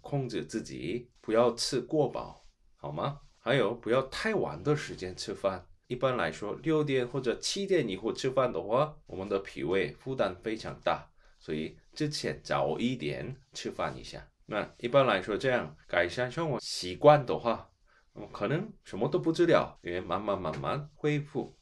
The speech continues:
所以尽量努力改善自己的生活习惯很重要。那还有什么问题呢？下一个是耳鸣，耳鸣也是很多人得了这个问题。其实没有声音，但自己听得到很大的声音，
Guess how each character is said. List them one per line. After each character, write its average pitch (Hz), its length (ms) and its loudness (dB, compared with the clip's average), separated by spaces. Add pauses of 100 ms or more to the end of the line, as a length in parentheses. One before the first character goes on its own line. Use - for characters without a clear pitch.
(140)
所 - 260 0
以 101 440 -2
尽 135 200 0
量 113 300 0
努 73 160 -4
力 104 160 0
改 67 180 -4
善 117 360 -4
自 151 120 -6
己 143 120 -4
的 - 100 -2
生 117 260 -4
活 92 120 -10
习 - 400 -10
惯 156 260 -2 (180)
很 - 220 -14
重 107 220 -8
要。 69 260 -12 (140)
那 117 400 -2
还 - 200 -4
有 127 80 6
什 101 160 0
么 95 120 0
问 127 120 2
题 117 160 -8
呢？ 123 220 -4 (240)
下 170 180 4
一 143 60 6
个 127 80 6
是 117 140 -2
耳 90 280 6
鸣， 87 560 -2 (260)
耳 90 200 2
鸣 156 180 0
也 90 140 2
是 101 180 -4
很 78 360 -4
多 131 180 6
人 90 180 0
得 76 200 4
了 85 160 2
这 120 120 0
个 123 120 2
问 120 260 0
题。 - 380 -14 (400)
其 131 120 2
实 131 220 0
没 104 220 2
有 135 120 6
声 131 300 0
音， 135 320 -2
但 131 160 4
自 202 180 -4
己 127 320 0 (220)
听 208 240 -4
得 147 100 6
到 117 380 -2 (160)
很 - 340 -8
大 101 160 2
的 90 120 0
声 104 280 -4
音， 107 220 -8